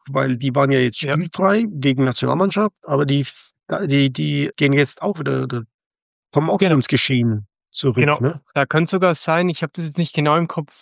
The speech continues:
Speaker 2: wann welche Konferenz kostenlos übertragen wird. Aber das sind jetzt
Speaker 1: Okay.
Speaker 2: ein, das sind jetzt gerade ein, ein paar Spiele, die parallel stattfinden. Also von
Speaker 1: Mhm.
Speaker 2: dem her am, am Samstag um sechzehn Uhr jeweils, also spielt jetzt die Munich Cowboys gegen die Straubing Spiders,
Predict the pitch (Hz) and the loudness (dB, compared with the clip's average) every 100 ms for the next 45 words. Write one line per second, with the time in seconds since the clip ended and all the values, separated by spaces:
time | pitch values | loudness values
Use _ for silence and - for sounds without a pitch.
0 | _ 120 131 175 180 151 160 165 180 165 | _ 2 2 4 0 2 0 0 -2 0
1 | 160 156 - - - - 147 - 139 139 | -2 -4 -6 -14 -18 -4 -4 0 0 0
2 | 175 - 175 165 - 170 160 160 139 120 | -2 -2 -4 -4 -4 -4 -4 -4 -4 0
3 | 127 131 175 185 185 - - - - - | 2 2 0 -2 -2 -8 -20 -20 -20 -2
4 | 131 156 156 143 165 165 160 117 165 165 | 2 4 2 2 0 0 0 -2 -2 -2
5 | 156 - - _ - 151 151 - 151 156 | -6 -10 -20 _ -4 -2 -2 0 2 2
6 | 151 151 151 143 - 139 - - 156 170 | 0 -2 -4 -8 0 0 0 -6 0 2
7 | 160 151 143 139 127 135 160 - 185 170 | 2 -2 -2 0 2 0 -2 -2 -2 -2
8 | - 190 185 - 202 - - - - - | -2 0 0 -2 -2 -4 -20 -20 -20 -6
9 | 139 139 123 139 139 143 156 160 165 160 | -4 -2 -2 0 0 0 0 0 0 0
10 | 139 135 139 139 135 - 147 170 - 175 | 0 0 -2 -4 -4 0 -2 -2 0 0
11 | 170 147 151 147 - - 147 160 180 180 | 0 -2 -2 -4 -6 -6 -2 0 2 2
12 | 175 180 - 139 139 - - 147 135 - | 2 2 -2 -4 -4 -4 0 0 0 -2
13 | 147 139 135 - 143 156 160 - 143 139 | 0 2 0 0 0 2 -2 -2 -4 -2
14 | 135 - - 135 127 123 113 - 123 135 | -2 -6 0 0 2 -2 -6 -2 2 2
15 | 175 214 202 - | 4 0 0 -10